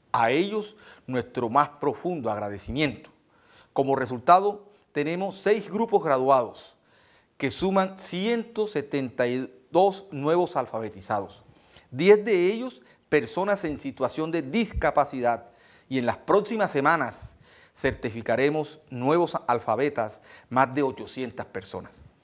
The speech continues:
Hoy, justamente, el Día Internacional de la Alfabetización, iniciamos el proceso con la Secretaría de Educación de Montería.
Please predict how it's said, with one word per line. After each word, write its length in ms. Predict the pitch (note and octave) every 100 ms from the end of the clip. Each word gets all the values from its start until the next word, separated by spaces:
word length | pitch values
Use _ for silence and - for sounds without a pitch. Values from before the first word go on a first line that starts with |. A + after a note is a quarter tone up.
| _ _ -
Hoy, 300 | F#3 A3 G#3 - _
justamente, 720 | - G#3+ G#3+ G3+ G3+ F#3 - - - _ _ _ _ _ _
el 200 | B2+ A2+
Día 180 | B2+ G#3
Internacional 720 | F#3 D#3+ C3+ C3 B2 A#2+ D3+ E3
de 100 | D#3+
la 220 | B2+ D3
Alfabetización, 880 | D#3+ C3+ C3 A#2 G#2 G#2 C3+ F#3 G#3+ _ _ _ -
iniciamos 720 | D#3 C3 A#2+ F#3+ D3 - _ _ _ _ -
el 140 | C3
proceso 560 | - A#2 C3 E3 E3 E3
con 160 | C3 B2
la 100 | A2
Secretaría 960 | B2+ - B2 - G#2+ C3+ G#3 B2 - G#2+
de 160 | A#2
Educación 640 | A2+ A2 A2 G#2 C#3+ C#3 C3
de 120 | A#2+
Montería. 720 | C3+ D#3 A#2+ A#2+ C3+ C3 -